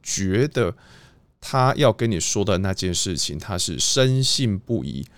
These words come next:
他觉得他是有极大的价值的。今天我们透过，呃，使徒行传的二十章要来看一下，那保罗他觉得很有价值的东西是什么呢？我觉得从今天想要跟各位分享，<laughs> 就是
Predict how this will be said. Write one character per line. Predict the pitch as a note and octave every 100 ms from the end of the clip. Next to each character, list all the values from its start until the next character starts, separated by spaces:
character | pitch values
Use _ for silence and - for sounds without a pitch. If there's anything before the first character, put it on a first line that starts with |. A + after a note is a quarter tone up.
| - -
他 | - A2 G#2
觉 | F2
得 | D2+
他 | D#2+ D#2+
是 | -
有 | D2 - -
极 | - F2+ F2+ - -
大 | D3+ F#2+
的 | - A#1+
价 | - G#2+ C#2+ C#2
值 | - - -
的。 | - - _ _ _ _ - - _
今 | - F#3+
天 | G3+
我 | F#3
们 | G#2 G2 F#2 E2+ - - -
透 | C3+
过， | A#2+ B2 G#2+ E2 -
呃， | G2 -
使 | - D2+
徒 | G#2
行 | G#2 G#2+
传 | C3
的 | G#2+
二 | B2+
十 | A2+ G2+
章 | F2+ G#2+
要 | A2+
来 | F2+
看 | F#2 - G2+
一 |
下， | F2+ B2 G#2
那 | F3+ -
保 | - F2 E2+
罗 | F2+ F2 G#2 - - -
他 | F3+
觉 | F#3 C#3+
得 | C3
很 | G#2 C#3+
有 | C3
价 | - F3 D#3+ G#2
值 | - F2
的 | F2+
东 | F2+ A2
西 | A2+ A#2
是 | A2 A#2+
什 | - -
么 | -
呢？ | A#1+ F2+ - _ - -
我 | F#2+
觉 | A#2
得 | C3+
从 | G#2 G2+
今 | A2+
天 | A2+ G#2+ G#2+
想 | - D2+
要 |
跟 | F#2+ G2
各 | G2+
位 | G#2+
分 | G2 G#2
享， | G#2+ E2 - _ _ _ _ _ - -
<laughs> | B2+ B2 G2+ _ - -
就 | - G#2
是 | A2+ F#2+